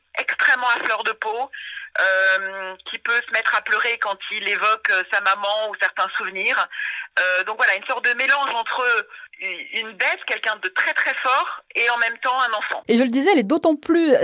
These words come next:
Speaker 2: étonnante, cette autobiographie, qu'elle sort alors qu'Adil Rami est toujours en activité, puisqu'il n'a pas arrêté sa carrière, voilà, puisqu'il joue, euh, encore, euh, à Boa Vista en, en Liga portugaise. Et, et donc, je le disais, c'est un livre sans concession, euh, sans tabou aussi. Il parle absolument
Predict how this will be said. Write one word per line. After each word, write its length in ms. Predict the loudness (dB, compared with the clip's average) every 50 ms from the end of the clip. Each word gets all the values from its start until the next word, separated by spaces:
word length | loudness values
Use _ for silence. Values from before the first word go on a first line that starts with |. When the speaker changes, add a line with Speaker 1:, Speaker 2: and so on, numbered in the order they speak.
| 4 2
Speaker 2:
étonnante, 420 | 2 4 4 4 4 4 2 2
cette 180 | 0 0 0 2
autobiographie, 500 | 2 2 2 4 4 4 4 2 0 0
qu'elle 160 | 0 0 2
sort 200 | 4 6 6 8
alors 200 | 8 6 4 2
qu'Adil 240 | 2 0 2 2 2
Rami 240 | 2 4 4 4 4
est 120 | 2 2
toujours 460 | -2 -4 -2 0 2 2 2 2 0 2 2
en 160 | 2 4 2
activité, 500 | 0 0 -4 -6 -4 -4 0 2 2 2
puisqu'il 200 | 2 0 -2 0
n'a 100 | 0 0
pas 100 | 0 0
arrêté 280 | 0 0 0 -2 -2 -4
sa 100 | -4 -2
carrière, 460 | -2 0 0 2 0 0 -2 -6 -8 -4
voilà, 180 | 0 0 0
puisqu'il 240 | 0 0 -4 -6 -6
joue, 160 | -4 0 2
euh, 200 | 2 2 2 0 -2 0 0
encore, 320 | 0 2 4 6 6 8 8
euh, 100 | 6 6 6
à 100 | 4 4
Boa 200 | 4 6 6 4
Vista 260 | 4 4 4 4 4
en, 80 | 4 4 4
en 80 | 2 2
Liga 240 | 4 4 2 2 2
portugaise. 600 | 2 0 0 0 -2 -4 0 2 2 2 0 -2 -10 -16 -20 -20 -20 -20 -20 -20 -20 -8 -4
Et, 120 | -4 -4 -4 -6 _ 0
et 60 | 2
donc, 140 | 4 4 4
je 80 | 4 4
le 60 | 4
disais, 120 | 4 4 4
c'est 100 | 4 4
un 80 | 4
livre 220 | 4 4 2 0 -2
sans 200 | 0 2 2 2
concession, 680 | 2 2 0 0 0 0 0 0 2 2 2 0 0 0 -2
euh, 80 | -2 -2
sans 240 | 0 2 2 2
tabou 480 | 4 6 4 4 4 4 2 0 0 2
aussi. 360 | 2 2 0 0 0 0 0 0
Il 120 | 0 0
parle 180 | 2 2 4 2
absolument 560 | 2 0 0 0 2 4 4 4 4 2 0